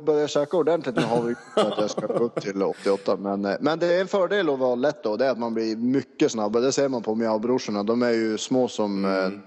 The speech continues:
Speaker 1: de är handhög, alltså de är halv handhög och de spöar alla för att de är så jävla små
Speaker 2: Mm.
Speaker 1: och snabba. Så det, det, man kan vinna fast man är liten också. Det, det ser vi om och om igen.
Speaker 2: Ja, ja, ja.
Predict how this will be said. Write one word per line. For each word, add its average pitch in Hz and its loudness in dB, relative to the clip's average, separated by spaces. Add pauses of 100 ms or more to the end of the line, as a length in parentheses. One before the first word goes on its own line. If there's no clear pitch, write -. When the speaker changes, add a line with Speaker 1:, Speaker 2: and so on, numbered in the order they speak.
Speaker 1:
de 123 -6
är 113 0
handhög, 110 -2
alltså 110 0
de 107 -2
är 104 -4
halv 117 0
handhög 101 0
och 95 2
de 98 -4
spöar 104 2
alla 98 0
för 92 -2
att 90 -4
de 95 -4
är 90 -4
så 95 -2
jävla 90 0
små 104 -4 (180)
Speaker 2:
Mm. 110 -4 (240)
Speaker 1:
och - -8
snabba. 98 2
Så 98 -6
det, 101 2 (160)
det, 110 2
man 107 0
kan 117 -2
vinna 98 -2
fast - -2
man 92 -4
är 90 -2
liten 95 -2
också. 98 -4
Det, 95 0
det 98 0
ser 98 -2
vi 92 0
om 98 0
och 92 0
om 98 -4
igen. 98 -4 (120)
Speaker 2:
Ja, 104 -6
ja, 113 -6
ja. 101 -8